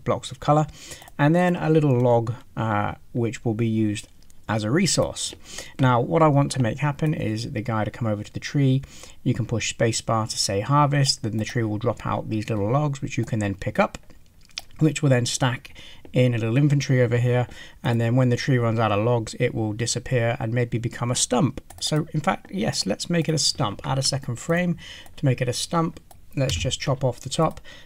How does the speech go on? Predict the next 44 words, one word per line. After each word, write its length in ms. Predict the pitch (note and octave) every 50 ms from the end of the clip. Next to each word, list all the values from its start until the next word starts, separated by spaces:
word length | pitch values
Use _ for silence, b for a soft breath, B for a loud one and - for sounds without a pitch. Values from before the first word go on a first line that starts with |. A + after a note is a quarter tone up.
| B B -
Make 140 | C#3 D3 C3+
sure 120 | - C#3+
you 120 | C3 B2 A#2
set 300 | - - C3 - - -
the 80 | A#2+
speed 340 | - - - - B2+ A#2+ A#2+
of 60 | A#2
the 60 | A#2
animation 520 | A2+ A2 G#2+ G#2+ A2 A2 - - - - -
to 100 | - A2
zero 400 | G#2+ A2+ C#3 D#3 E3+ E3+ E3+ D#3+
so 160 | C#3+ - B2+
it 140 | - - -
doesn't 340 | D3 C#3 B2+ B2+ B2 - -
automatically 720 | B2 A2+ A2+ - - A#2 A2 G#2+ - - C#3 - A2+ G#2+
play. 440 | - - - - D#4 E4+ A#3 G#3+ - - - - B B B B B B B B B B B B B
That 180 | - E3 D3+
way 80 | C3+ A#2+
we'll 160 | A#2+ B2 B2
automatically 480 | B2 - - B2 A#2 A#2 - C3+ A#2 A#2
stay 220 | - - - A#2+
on 160 | A2 G#2+ A2
frame 480 | - - - - B2 A2 G#2+ G#2+ G#2+ G#2 - -
zero. 720 | - A2 A2 A#2 C3 B2+ B2+ - F2+ F2+ D2 C2+ B1 C2 - -
Now, 240 | - C#3 B2 A#2 A#2
the 80 | A#2+ C3
next 240 | D3+ E3+ D3+ - -
thing 200 | - B2+ A#2+ A#2
we 80 | A#2
need 160 | A2+ A2 A2
to 80 | - A#2
do 260 | A2 A2+ A2 G#2+ G#2+
is 160 | A2+ A#2 G#2+
add 260 | A2+ - A2+ A2 G#2+ -
a 180 | - A#2 G#2+ G#2+
local 400 | A#2 B2+ D#3+ F3+ E3+ - - D3+
variable 640 | A#2+ A#2 C3 A#2+ G#2+ G#2 G2+ G2+ G2+ F#2 F#2 G#2+ A#2 -
or 200 | - A#2 A2+ A2+
a 20 |
variable 460 | A2+ C3 C3+ C3+ C#3+ C3+ A#2 A#2+ A2
specific 720 | - - - - B2+ - - - D#3+ C#3 - A#2+ A#2 - -
to 140 | - - A#2+
that 280 | A#2 A2+ A2+ - -
tree, 480 | - - - D#3+ D3+ C3+ G#2+ G#2 G#2 -